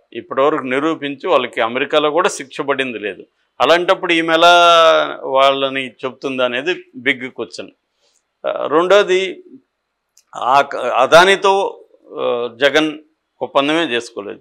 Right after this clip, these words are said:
చేసుకున్నప్పుడు చంద్రబాబుని ఈమె ఎలా డిమాండ్ చేస్తుంది?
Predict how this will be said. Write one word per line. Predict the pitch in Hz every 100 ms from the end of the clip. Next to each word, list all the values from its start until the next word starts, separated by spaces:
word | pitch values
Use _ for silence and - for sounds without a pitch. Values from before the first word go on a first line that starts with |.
| -
చేసుకున్నప్పుడు | 160 160 180 170 165 156 156 151 143
చంద్రబాబుని | 151 160 160 151 147
ఈమె | 139 139
ఎలా | 135 143
డిమాండ్ | 131 127 135 131 117
చేస్తుంది? | 117 - 110 107